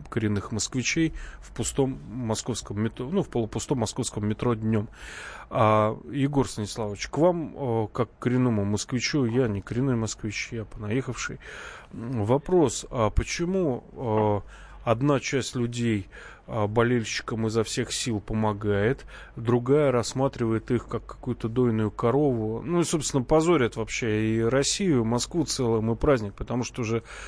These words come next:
пошли ко-, конфликты с потерявшими берега таксистами, а, с совершенно озверевшими ресторанами, которые про квартиру владельцев, а, которые сдают за какие-то дикие деньги,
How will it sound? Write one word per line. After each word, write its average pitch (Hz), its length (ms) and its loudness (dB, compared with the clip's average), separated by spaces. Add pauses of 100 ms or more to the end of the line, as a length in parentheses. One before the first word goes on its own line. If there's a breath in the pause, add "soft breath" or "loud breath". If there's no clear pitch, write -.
(140)
пошли 135 300 2
ко-, 131 220 0
конфликты 139 560 0
с - 80 -10
потерявшими 117 600 0
берега 113 380 2
таксистами, 107 760 -4 (480 loud breath)
а, 110 400 2
с - 40 -8
совершенно 123 640 2
озверевшими 117 600 2
ресторанами, 120 640 2
которые 110 460 0 (460 loud breath)
про 120 180 4
квартиру 127 520 2
владельцев, 113 760 0
а, 110 260 0
которые 110 380 0
сдают 113 460 0
за 113 540 0
какие-то 113 380 -6
дикие 117 340 -2
деньги, 110 380 0